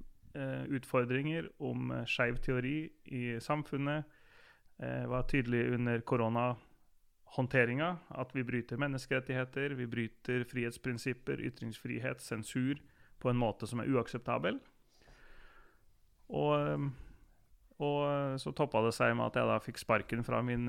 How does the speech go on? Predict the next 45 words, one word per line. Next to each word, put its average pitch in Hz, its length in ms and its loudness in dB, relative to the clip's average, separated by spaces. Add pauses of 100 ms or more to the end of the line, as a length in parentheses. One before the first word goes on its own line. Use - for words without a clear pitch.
jobb 170 240 2
fordi 127 260 2
at 107 100 -2
jeg 117 180 -2
ikke 107 340 -4 (100)
tok, - 380 -10
eh, 110 400 -2
M 113 120 -4
R 113 180 -4
N 113 60 -4
A-vaksina, 156 640 0 (220)
og 127 180 -6
det 117 120 0
også 117 360 -4
gjorde 120 200 -2
jo 123 100 -2
at 120 140 -8
det 131 100 -4
ble 120 240 -2 (720)
mange 120 240 -2
som 123 160 -4
mente 120 220 -2
at 120 80 -2
jeg 123 160 0
ikke 117 100 -2
hadde 117 180 0
noe 120 160 0
i 123 40 -2
K 127 140 0
R 127 120 4
F 131 80 -8
å 147 80 0
gjøre, 180 300 2
så 143 160 0
at - 240 -8 (320)
det 143 80 0
er 131 60 2
liksom, 127 220 0 (280)
alle 139 240 4
disse 143 240 2
tingene 127 320 6
er 117 160 8
da 117 160 6
det 113 180 -2
som 113 280 -6